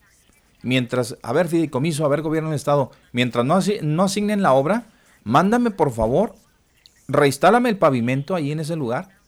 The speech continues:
y vamos abriendo la calle, ya cuando la asignen y cuando la empresa, pues, que vuelva a abrir si quieren, lo que, pero ponme el pavimento,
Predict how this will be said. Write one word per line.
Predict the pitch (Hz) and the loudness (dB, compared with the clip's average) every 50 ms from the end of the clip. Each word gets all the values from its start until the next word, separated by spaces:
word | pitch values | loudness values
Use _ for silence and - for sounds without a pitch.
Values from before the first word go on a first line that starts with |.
| _ _ _ | _ _ _
y | - 110 | -2 0
vamos | 117 135 180 190 175 | 2 2 2 2 0
abriendo | 165 139 120 123 143 165 | 0 0 -2 -2 0 0
la | 180 160 - | 0 -2 -2
calle, | - 147 156 185 180 185 185 180 175 165 - | -6 -6 -6 -4 -4 -4 -6 -6 -10 -10 -6
ya | 123 143 147 | -4 -4 -4
cuando | - 180 185 190 185 | -2 -4 -4 -2 0
la | 175 151 | 0 -2
asignen | 120 - 131 139 165 180 190 180 | -2 -2 -2 -2 -2 -2 -2 -2
y | 170 147 | -2 -2
cuando | - 147 135 127 123 | 0 0 0 0 0
la | 120 | -2
empresa, | 113 104 156 160 | -2 -4 -4 -6
pues, | 143 131 - | -8 -10 -6
que | - 123 | -4 -2
vuelva | 113 110 127 143 165 190 | 2 2 2 4 4 4
a | 185 | 4
abrir | 175 143 123 139 185 214 | 4 2 0 0 0 -2
si | 180 175 170 | -4 -6 -6
quieren, | - - 131 139 156 185 196 | 0 2 4 4 4 2 0
lo | 185 175 | -2 0
que, | 165 170 151 | -2 -2 -4
pero | - - - 135 135 127 120 - | -2 2 4 4 4 4 2 0
ponme | - 139 139 156 180 214 | 2 4 4 4 4 2
el | 208 | 2
pavimento, | 196 202 165 170 175 175 | 2 0 0 0 -2 -6